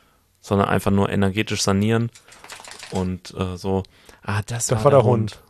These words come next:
Speaker 1: Hund. Ah, ja. Jetzt sehe ich ihn auch. Ach, süß ist der.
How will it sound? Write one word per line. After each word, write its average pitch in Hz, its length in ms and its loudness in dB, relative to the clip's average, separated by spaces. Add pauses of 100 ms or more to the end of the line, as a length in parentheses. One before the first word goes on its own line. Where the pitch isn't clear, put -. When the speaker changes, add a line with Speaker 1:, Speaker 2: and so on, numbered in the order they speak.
(160)
Speaker 1:
Hund. 104 100 -10
Ah, 101 380 -8
ja. 95 200 -14 (720)
Jetzt - 180 -10
sehe 120 140 2
ich 107 120 0
ihn 101 80 4
auch. 98 280 0 (800)
Ach, - 240 -4
süß 135 360 -6
ist - 240 -10
der. 92 220 -2